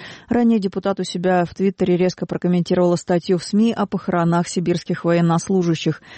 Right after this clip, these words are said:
погибших на Украине. Прокуратура обжаловала оправдательный приговор по делу художницы и Л Г Б Т-активистки из Комсомольска на Амуре Юлии Цветковой. Ее обвиняли в распространении порнографии из-за публикации рисунков вагины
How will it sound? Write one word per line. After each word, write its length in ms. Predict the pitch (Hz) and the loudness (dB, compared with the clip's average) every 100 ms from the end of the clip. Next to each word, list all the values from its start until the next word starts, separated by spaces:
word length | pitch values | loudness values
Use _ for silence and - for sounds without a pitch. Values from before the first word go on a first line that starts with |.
| - | -10
погибших 600 | - 196 160 156 - 165 - | -4 -2 -2 -4 -4 -4 0
на 360 | 160 143 143 143 | 0 0 0 -4
Украине. 720 | - 151 123 90 73 135 151 _ _ _ _ _ _ _ - - - - | -2 -2 -2 -4 -6 -8 -12 _ _ _ _ _ _ _ -20 -20 -16 -4
Прокуратура 600 | 226 247 247 254 262 247 | -4 0 -2 2 2 2
обжаловала 720 | 226 226 220 214 208 208 196 202 | 2 2 2 2 2 2 0 -2
оправдательный 640 | 202 208 202 202 202 196 | -2 -2 0 0 2 0
приговор 460 | 185 185 190 196 214 | 0 0 2 2 0
по 180 | 202 180 | -2 0
делу 240 | 190 185 | 2 2
художницы 640 | - 190 196 196 196 - | 2 2 2 2 0 0
и 20 | |
Л 80 | 170 | 0
Г 120 | 170 | 0
Б 120 | 175 180 | 0 0
Т-активистки 680 | 185 170 - 180 180 - | 0 -2 2 2 2 -2
из 80 | 165 | -4
Комсомольска 600 | - 170 180 180 165 - | -2 0 2 2 0 -2
на 160 | 170 175 | -2 2
Амуре 320 | 185 202 180 | 2 4 2
Юлии 380 | 170 185 185 185 | 2 2 2 0
Цветковой. 840 | - 196 196 - 208 185 160 151 - - - | 0 -2 -2 0 2 4 2 -2 -8 -16 -2
Ее 240 | 208 220 | 2 2
обвиняли 380 | 202 175 190 190 | 2 0 2 2
в 40 | 170 | 0
распространении 800 | 165 - 160 180 180 190 185 180 | -2 -8 -6 0 2 4 4 2
порнографии 760 | 190 185 185 185 196 175 - 170 | 0 0 0 2 2 0 -2 -4
из-за 180 | 165 170 | -2 -2
публикации 580 | 170 175 175 175 - | -2 -2 0 -2 0
рисунков 480 | 170 170 180 175 160 | -2 0 0 0 0
вагины 420 | 175 175 214 214 | 0 2 2 2